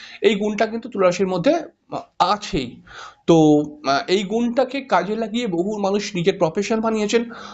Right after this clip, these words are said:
তবে তুলা রাশির ব্যক্তিদের মধ্যে কিন্তু এই গুণটা বিশেষ করে দেখতে পাওয়া যায় যে তাদের মধ্যে একটা আর্টিস্টিক লাইনের প্রতি ইন্টারেস্ট। তো যাই হোক, খুব সামান্য করে বলবার চেষ্টা করলাম।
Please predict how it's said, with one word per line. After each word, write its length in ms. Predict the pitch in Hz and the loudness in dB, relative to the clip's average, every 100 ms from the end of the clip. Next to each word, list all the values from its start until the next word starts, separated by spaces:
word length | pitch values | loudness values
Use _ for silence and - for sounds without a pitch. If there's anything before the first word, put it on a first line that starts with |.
| - | 0
তবে 180 | 254 294 | 2 2
তুলা 220 | 254 220 | 0 0
রাশির 260 | 214 247 220 | 0 -4 -2
ব্যক্তিদের 420 | 196 202 202 208 | -2 -2 -2 2
মধ্যে 220 | 202 202 | 2 4
কিন্তু 260 | 196 196 240 | 2 2 4
এই 160 | 165 | 4
গুণটা 300 | 156 165 180 | 4 2 2
বিশেষ 360 | 170 139 202 202 | 0 -2 -4 -2
করে 160 | 190 | -2
দেখতে 240 | 156 139 156 | 0 -2 0
পাওয়া 160 | 165 | 2
যায় 180 | 165 277 - - - - | 2 0 -2 -16 -10 0
যে 60 | |
তাদের 260 | 170 156 165 | 2 4 2
মধ্যে 160 | 160 | 0
একটা 140 | 165 226 | 0 0
আর্টিস্টিক 540 | 160 160 196 196 208 | -2 -2 -4 -2 -2
লাইনের 320 | 175 147 151 | 2 2 2
প্রতি 280 | 151 156 285 | -2 -4 -2
ইন্টারেস্ট। 520 | 160 151 131 120 120 - - - - - _ _ - | 2 2 2 -4 -8 -16 -20 -20 -20 -20 _ _ 0
তো 80 | |
যাই 180 | 294 285 | 2 2
হোক, 160 | 294 311 | 0 -8
খুব 120 | 294 | -10
সামান্য 420 | - 202 196 240 233 | -6 -2 2 2 4
করে 180 | 226 | 4
বলবার 300 | 208 170 175 | 4 2 0
চেষ্টা 300 | 185 165 - | -2 -2 0
করলাম। 400 | 202 202 226 247 | 2 4 2 0